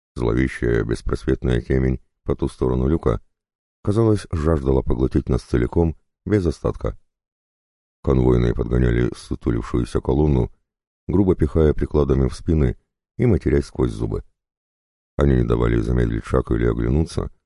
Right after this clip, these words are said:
словно боялись, что кто-то сиганет с трапа в отчаянной попытке сбежать. Хотя куда тут сбежишь? Я все же умудрился бросить прощальный взгляд назад, силясь напоследок выхватить очертания родного города.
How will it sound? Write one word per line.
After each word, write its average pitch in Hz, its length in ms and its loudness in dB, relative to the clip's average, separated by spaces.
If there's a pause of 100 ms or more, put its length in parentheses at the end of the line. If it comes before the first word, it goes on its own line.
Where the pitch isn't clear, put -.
(360)
словно 104 280 2
боялись, 92 460 4
что - 280 -4
кто-то 85 260 -2
сиганет 71 420 0
с - 60 -20
трапа - 400 0 (460)
в 67 100 0
отчаянной 73 460 2
попытке 62 420 -2
сбежать. 58 420 -4 (720)
Хотя 78 280 2
куда 73 300 0
тут 67 160 -4
сбежишь? 65 440 -2 (1000)
Я 127 140 2
все 107 160 -2
же 101 120 2
умудрился 107 480 2
бросить 64 320 -2
прощальный 64 460 0
взгляд 60 280 -2
назад, 73 340 0 (600)
силясь 104 320 0
напоследок 80 560 0
выхватить 71 420 0
очертания 69 560 0
родного 62 340 0
города. 58 420 -4